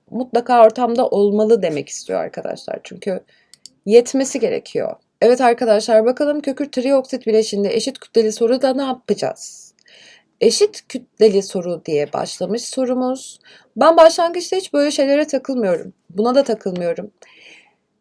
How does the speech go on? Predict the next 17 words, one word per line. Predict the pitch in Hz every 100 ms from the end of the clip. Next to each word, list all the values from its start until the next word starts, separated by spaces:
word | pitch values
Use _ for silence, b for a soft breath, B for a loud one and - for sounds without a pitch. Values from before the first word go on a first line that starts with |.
| _
Eşit | 214 320 330
kütleli | - 277 262 247
sorularda | 247 285 285 240 208 190 208
hep | 240 359
aynı | 330 302 254
şekilde | 220 220 214
çözüm | 214 196 185 185
yapıyorum. | 165 180 165 - -
Beni | 240 349
ilgilendiren | 370 285 247 220 196 180 196
kütlece | 214 302 339 311
birleşme | 285 269 262 240
oranları, | 226 202 185 180 175 214
bu | 277 -
kütlece | 285 302 302 302
birleşme | 285 294 294 311
oranı | 285 214 180